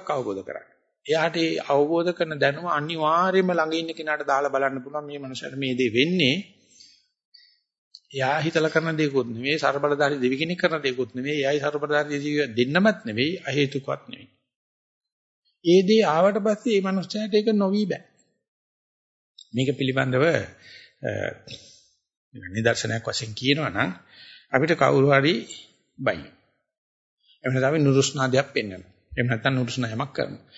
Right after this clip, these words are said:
කරනකොටම අපිට තරහ යනවනේ. තරහ යනවත් එක්කම නැද්දකින් කියලා එන හැඟීම මේ කාලේ වශයෙන්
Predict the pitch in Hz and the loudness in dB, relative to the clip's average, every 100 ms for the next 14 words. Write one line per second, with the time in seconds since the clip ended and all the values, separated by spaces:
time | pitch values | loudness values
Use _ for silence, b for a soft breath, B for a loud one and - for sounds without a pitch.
0 | B - 170 175 202 190 185 196 180 170 | B -2 2 2 2 2 2 0 0 -2
1 | 165 160 156 165 170 170 156 - _ _ | 0 0 0 0 -4 -6 -10 -20 _ _
2 | _ _ b _ 139 156 175 185 180 135 | _ _ b _ 2 4 4 2 0 -2
3 | 139 - 185 175 143 156 139 175 165 180 | -4 -2 -2 -2 -2 -4 -4 -8 -4 -2
4 | 170 165 123 127 127 185 131 87 127 185 | -2 -2 0 0 2 0 -2 -6 -8 -10
5 | _ B B B 131 143 156 147 160 156 | _ B B B 2 2 2 4 6 6
6 | 151 135 156 156 | 4 2 0 0